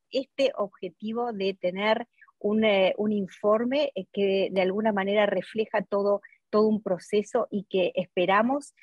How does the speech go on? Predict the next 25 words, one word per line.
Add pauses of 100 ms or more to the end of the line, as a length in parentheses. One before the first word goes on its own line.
(200)
vaya
a
construir, (320)
eh,
o,
a,
vaya
a
aportar, (880)
eh,
algo
importante
en
la,
en
la
agenda
que
llevaremos (320)
a
Estocolmo
más
cincuenta (340)
en
la,